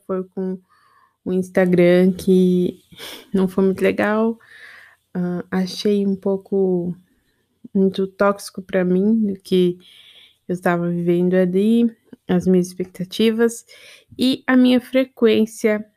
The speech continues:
no aplicativo, vocês sabem, né? Depende de algoritmos e tudo mais, então eu fiquei, eu pensei assim, "Bom, acho que aqui não tem muito a ver comigo."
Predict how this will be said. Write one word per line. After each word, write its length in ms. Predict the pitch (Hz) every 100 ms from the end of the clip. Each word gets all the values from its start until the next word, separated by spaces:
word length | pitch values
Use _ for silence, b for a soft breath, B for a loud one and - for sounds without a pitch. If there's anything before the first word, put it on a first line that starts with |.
| _ -
no 100 | 214
aplicativo, 1000 | 196 - - 196 196 202 196 202 208 208 B B B B B B _ _ _
vocês 260 | - 214 -
sabem, 320 | 170 170 175
né? 360 | 190 214 220 220 b b b b -
Depende 560 | 190 196 208 202 185 180
de 260 | 185 190
algoritmos 920 | 185 180 185 190 196 - 196 190 185
e 40 | -
tudo 220 | 185 185
mais, 420 | 180 185 185 185
então 440 | 185 185 185 185 190 b b b b _ _ _ _ _ _ _ _ - -
eu 380 | 190 190 190 185
fiquei, 640 | - - 190 185 185 180 185
eu 60 | 185
pensei 340 | - 185 196
assim, 240 | 185 185 175
"Bom, 260 | 180 160 - _ _ -
acho 220 | 180 -
que 80 | 202
aqui 480 | 190 - 202 196 202 b b b b b b b _
não 160 | 196 202
tem 140 | 202
muito 240 | 196 196 202
a 60 |
ver 160 | 185 185
comigo." 540 | 185 196 160 147 156